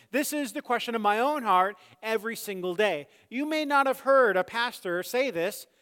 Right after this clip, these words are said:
but I am leery at following Christ. I am. Because one of the things I'm constantly wrestling with is this. "Jesus, if I follow you,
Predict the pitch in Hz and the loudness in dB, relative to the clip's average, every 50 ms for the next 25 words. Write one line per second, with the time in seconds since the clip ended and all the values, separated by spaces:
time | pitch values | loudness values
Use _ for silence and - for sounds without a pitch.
0 | _ _ - 262 294 285 226 - _ _ _ _ _ - 226 233 262 285 254 240 | _ _ 0 2 2 2 2 -2 _ _ _ _ _ -6 -2 -2 -2 -2 -2 -2
1 | 247 247 247 233 226 220 214 240 277 311 311 262 202 180 170 175 190 220 226 214 | -2 -2 0 0 2 2 2 2 2 0 0 0 0 0 0 -2 -4 -4 -6 -4
2 | - 214 220 220 - - - 214 220 240 262 262 214 175 170 180 190 214 208 - | -2 -2 -2 -2 -4 -4 -2 2 2 4 4 2 0 -2 -4 -6 -6 -8 -8 -4
3 | 240 247 240 233 208 170 - - - - - - _ _ - 202 208 247 285 320 | 0 0 2 2 0 -2 -6 -12 -16 -16 -18 -20 _ _ -10 -8 -6 -4 -4 -4
4 | 339 311 196 - _ _ _ _ _ _ _ _ _ _ _ _ _ _ _ _ | -4 -4 -6 -10 _ _ _ _ _ _ _ _ _ _ _ _ _ _ _ _
5 | _ _ _ _ _ _ _ _ _ _ _ _ _ _ _ _ _ _ _ _ | _ _ _ _ _ _ _ _ _ _ _ _ _ _ _ _ _ _ _ _
6 | _ _ _ - 247 - 285 269 214 233 254 220 202 214 254 302 330 359 359 320 | _ _ _ -8 -2 2 2 2 2 0 -8 -6 -4 -4 -2 0 0 0 0 0
7 | 330 330 - - - 262 262 233 196 185 160 - 196 190 185 185 185 - - - | 0 -2 -2 0 0 0 0 0 -2 -4 -6 -4 -2 -2 -2 -2 -4 -10 -12 -6
8 | - 240 262 294 311 285 - - 294 277 254 254 247 233 220 220 233 226 - - | -2 0 2 2 0 -2 -4 -6 -6 -6 -6 -6 -6 -4 -2 -2 -4 -4 -6 -8
9 | 214 196 185 185 175 - 185 165 147 190 185 156 139 - - - - _ _ _ | -8 -6 -6 -6 -6 -6 -8 -8 -4 -4 -4 -4 -4 -8 -14 -16 -16 _ _ _
10 | _ _ _ _ _ _ _ _ - - 220 262 277 226 208 233 - - 247 233 | _ _ _ _ _ _ _ _ -8 -4 -2 -2 0 0 -2 -2 -2 0 0 2
11 | - 226 220 214 208 - - 233 233 240 240 226 196 180 165 160 143 131 | 4 6 6 6 4 2 2 4 4 4 4 2 0 -2 -2 -6 -8 -10